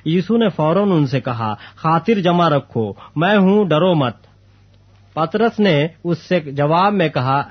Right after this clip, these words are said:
"ए खुदावंद, अगर तू है, तो मुझे हुक्म दे कि पानी पर चलकर तेरे पास आऊं।" उसने कहा,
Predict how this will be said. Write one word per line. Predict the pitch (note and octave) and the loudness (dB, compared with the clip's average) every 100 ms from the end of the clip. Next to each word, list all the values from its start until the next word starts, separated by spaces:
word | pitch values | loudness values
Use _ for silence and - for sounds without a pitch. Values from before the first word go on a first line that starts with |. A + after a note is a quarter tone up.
| F3+ | -4
"ए | G3+ | -4
खुदावंद, | G3+ D#3 D3 C#3 E3 E3+ | -2 0 0 2 0 -2
अगर | F3 F3+ | -2 -2
तू | E3 - A3 | -4 -2 2
है, | C#3+ D3+ | 2 0
तो | D#3 | 0
मुझे | E3+ D#3+ F3 | -2 0 2
हुक्म | E3+ F#3 F3 | 0 0 -2
दे | B2+ B2+ C3+ - | 0 -2 -4 -6
कि | F#3 | -6
पानी | F3 D#3+ E3 F#3 | -2 0 0 0
पर | F3+ | -2
चलकर | D3 D3+ D#3 F#3 | -2 -4 -2 -4
तेरे | - C#3 B2+ | -2 -2 -2
पास | C#3+ C#3+ C3 | 0 -2 -2
आऊं।" | A2+ G#2 G2 - - | -4 -4 -8 -16 -12
उसने | D3 E3 D3+ | -8 -4 -4
कहा, | C3+ B2 D3+ | -2 -2 -2